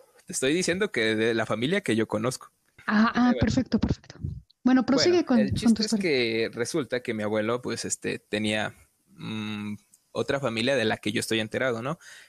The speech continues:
Speaker 1: Que era como que la primera. Y, pues, mi, mi abuelita era la
Speaker 2: Ujú.
Speaker 1: otra, ¿no? La del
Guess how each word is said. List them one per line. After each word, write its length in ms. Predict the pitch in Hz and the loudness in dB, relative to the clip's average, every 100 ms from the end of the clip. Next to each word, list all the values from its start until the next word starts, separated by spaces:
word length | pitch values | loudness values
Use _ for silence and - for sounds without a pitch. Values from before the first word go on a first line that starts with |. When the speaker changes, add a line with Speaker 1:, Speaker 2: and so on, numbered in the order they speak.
| _ | _
Speaker 1:
Que 100 | 120 | -2
era 140 | 117 | -2
como 200 | - 104 | -4 -6
que 100 | - | -6
la 80 | 101 | -6
primera. 400 | - 104 135 131 - _ _ _ _ | -4 -4 -4 -6 -12 _ _ _ _
Y, 360 | - 113 107 104 | -6 -2 -2 -2
pues, 220 | - 110 | -4 -4
mi, 180 | 117 110 - | -2 -2 -4
mi 80 | 117 | -4
abuelita 560 | 107 104 110 123 165 180 | 0 0 0 0 -2 0
era 180 | 113 123 | 0 0
la 240 | 110 101 107 | 0 2 2
Speaker 2:
Ujú. 200 | 208 233 | 4 2
Speaker 1:
otra, 160 | 107 | 0
¿no? 220 | 110 151 | -4 -8
La 160 | 120 107 | -6 -6
del 240 | 113 113 | -6 -10